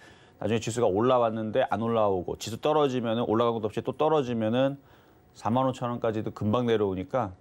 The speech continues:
지금 일단은 지수가 상승, 단기 상승 방-, 방향으로 지금 돌아왔기 때문에 오늘 보면은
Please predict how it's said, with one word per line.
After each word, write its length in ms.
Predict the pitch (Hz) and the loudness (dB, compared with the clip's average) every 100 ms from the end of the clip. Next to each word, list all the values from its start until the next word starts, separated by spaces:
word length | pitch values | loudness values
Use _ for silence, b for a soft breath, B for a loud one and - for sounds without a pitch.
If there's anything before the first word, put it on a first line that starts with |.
| - | -12
지금 320 | - 135 175 | -2 2 4
일단은 340 | 160 151 147 139 | 2 2 0 0
지수가 380 | - 113 131 135 | -4 0 2 2
상승, 420 | 175 185 180 - - | 0 -2 -2 -4 -6
단기 240 | 113 127 139 | 0 2 4
상승 320 | 165 156 143 | 2 2 2
방-, 160 | 139 - - | 0 -4 -6
방향으로 420 | 113 120 123 120 | -2 2 2 2
지금 200 | 113 110 | 0 -2
돌아왔기 340 | 110 113 110 107 | 2 0 0 -4
때문에 500 | 98 104 147 110 - B B B B | -4 -2 -2 -2 -6 B B B B
오늘 160 | 120 123 | 0 2
보면은 420 | 123 120 123 | 2 2 -2